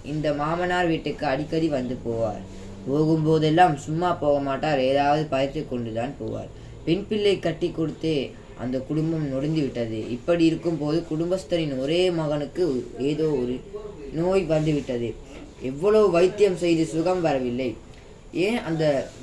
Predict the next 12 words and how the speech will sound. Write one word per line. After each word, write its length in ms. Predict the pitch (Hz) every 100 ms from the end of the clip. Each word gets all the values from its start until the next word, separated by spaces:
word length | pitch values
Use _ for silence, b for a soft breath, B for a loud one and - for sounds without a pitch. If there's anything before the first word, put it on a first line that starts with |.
| - - - - -
அது 220 | 160 185
என்ன 240 | 202 220 220
நோய் 320 | 202 156 - 135
அப்படின்றத 520 | 135 147 143 143 160
நாங்க 220 | 160 135
இப்ப 240 | 117 110
பார்க்க 220 | 110 107 104
போறோம். 220 | 104 - - - - - - - - - 120
ஒரு 120 | 160
நாள் 200 | 190 208
வீட்டுக்கு 560 | 175 180 190 202 208 175
ஒரு 180 | 156